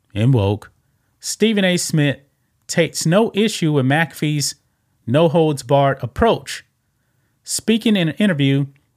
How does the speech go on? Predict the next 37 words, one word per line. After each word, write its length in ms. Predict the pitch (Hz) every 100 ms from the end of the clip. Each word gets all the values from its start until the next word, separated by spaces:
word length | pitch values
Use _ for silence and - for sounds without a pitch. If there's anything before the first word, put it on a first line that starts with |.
| _ _
on 160 | 131
the, 180 | 131 131
uh, 100 | 117
Bussin' 400 | 110 160 190 180
with 100 | 160
the 80 | 143
Boys 320 | 131 165 139
podcast 720 | - 170 170 - 123 117 -
released 320 | 127 147 139 -
Tuesday, 480 | 175 151 110 - _ _ _ _ _ _ -
Smith 420 | - 170 190 196
explained 720 | 151 - 175 175 147 131 135 _ _
why 220 | - 117 147
he 120 | 160
respects 460 | 139 - 143 117
McAfee 640 | 131 147 165 - 123 135 139 _ _ _ _ _
and 140 | 113 110
how 120 | 143
their 180 | 131 107
public 440 | - 156 156 -
personas 680 | 131 - 175 185 131 131 - - _ _ _ _ -
have 280 | 151 143
to 140 | - 127
differ 420 | 110 170 220 131
because 400 | 120 131 135 127
of 80 | 110
who 140 | 151
they 120 | 127
are. 240 | 139 - - _ - -
Now, 60 |
the 80 | 123
thing 260 | - 190 165
is, 240 | 190 120
like 160 | 131 123
I 60 |
said 180 | 127 117
before, 420 | 98 - 226 -